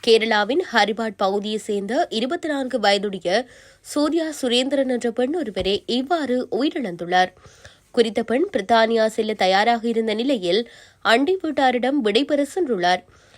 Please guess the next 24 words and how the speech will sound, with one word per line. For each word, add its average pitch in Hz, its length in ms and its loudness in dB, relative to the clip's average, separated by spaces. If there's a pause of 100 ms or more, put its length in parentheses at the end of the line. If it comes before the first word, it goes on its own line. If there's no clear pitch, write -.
(140)
இதன்போது 294 540 2 (160)
தொலைபேசி 269 560 0
அழைப்பில் 226 340 0 (120)
உரையாடியபடி 233 720 -2 (160)
தன்னை 240 240 -2 (220)
அறியாமலேயே 220 760 -4 (460)
ஒரு 196 160 2 (300)
அரளி 269 340 0
இலை 254 120 2 (140)
மற்றும் 190 360 -2
பூவை 240 260 2 (120)
பிடுங்கி 247 380 -2
மென்றதாக 262 680 -2
கூறப்படுகிறது. 190 720 -2 (720)
இதனைத் 220 360 2
தொடர்ந்து 214 320 -2 (120)
விமான 220 280 2 (140)
நிலையத்திற்கு 214 560 -2
செல்லும் 214 300 -2
வழியில் 190 340 -2 (160)
உடல்நிலை 285 420 2 (120)
மோசமடைந்ததை 254 680 0 (120)
தொடர்ந்து 202 380 0 (640)
ஆலப்புழா 320 440 0